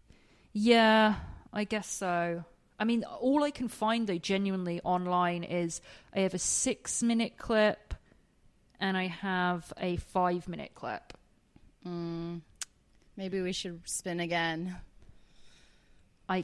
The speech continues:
Speaker 1: guys, I think we're gonna, this is the first time we've ever done this. And listen, we are not copping out, but when, because, but, uh, look, we,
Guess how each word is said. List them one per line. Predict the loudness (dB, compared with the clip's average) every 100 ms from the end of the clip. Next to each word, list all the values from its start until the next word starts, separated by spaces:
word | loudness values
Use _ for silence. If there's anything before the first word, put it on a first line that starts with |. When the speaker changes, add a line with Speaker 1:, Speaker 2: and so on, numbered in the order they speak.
| -2
Speaker 1:
guys, | -2 -2 -4
I |
think | -6 -8 -8
we're | -8
gonna, | -8 -4
this | -4
is | -4
the | -4
first | 0 2 0
time | -2 -4
we've | -4
ever | -4 -4
done | -4 -4
this. | -6 -8 -8 -4
And | -4
listen, | -2 -2 -4 -6 -10 -18 -20 -20 _ _ _ _ -10
we | 0 2
are | 2
not | 0 -2
copping | -2 0 0 -2
out, | -4 -6 -10 -18 -20 -2
but | 2
when, | 4 4 2
because, | -2 -4 -2 -2 -4 -10 -4
but, | -2 -2 -6 -20 -20
uh, | -20 -20 -20 -20 -20 -14 0
look, | 0 0 0
we, | -2